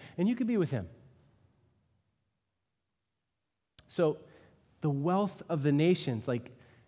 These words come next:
if you just take, I mean, we could take a lot of time with this. We won't, but, like, just take music. In the new heavens and the new earth, the wealth of the nations is gonna come in. Jazz and R and B, classical and opera, rock and roll. I'm not sure about country. Is that gonna be in heaven?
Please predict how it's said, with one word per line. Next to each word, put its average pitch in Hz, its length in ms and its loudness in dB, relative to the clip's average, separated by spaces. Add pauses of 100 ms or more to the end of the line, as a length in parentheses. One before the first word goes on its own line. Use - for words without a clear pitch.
(160)
if - 140 -6
you 226 120 6
just - 280 0
take, 247 240 4
I - 40 -4
mean, 180 100 4
we 185 80 6
could 180 140 0
take 170 140 2
a 156 40 2
lot 156 160 4
of 151 60 -2
time 180 240 0
with 156 120 -2
this. 117 440 -4
We 120 80 -4
won't, 135 260 -2 (160)
but, 143 180 0
like, 117 280 -6
just - 160 -8
take 202 180 2
music. 196 460 -2 (760)
In 160 120 2
the 170 80 6
new 220 160 4
heavens 208 280 4
and 180 100 2
the 175 40 4
new 170 80 4
earth, 185 160 0
the 160 80 -6
wealth 170 320 -8
of - 80 -16
the 175 80 -6
nations 160 380 -4
is 160 80 -2
gonna 156 160 -2
come 151 240 -2
in. 165 260 -4 (880)
Jazz 131 500 0
and 127 100 -2
R 131 180 0
and 127 180 -2
B, 135 400 -2 (540)
classical 131 640 -6
and 107 160 -4
opera, 135 480 -2
rock 120 340 -4
and 123 160 -2
roll. 135 380 -2 (100)
I'm 160 80 -8
not 185 140 -6
sure 131 100 -6
about 104 180 -6
country. 92 340 -10
Is - 320 -20
that - 120 -20
gonna 170 140 -10
be 160 60 -8
in 147 60 -6
heaven? 156 300 -4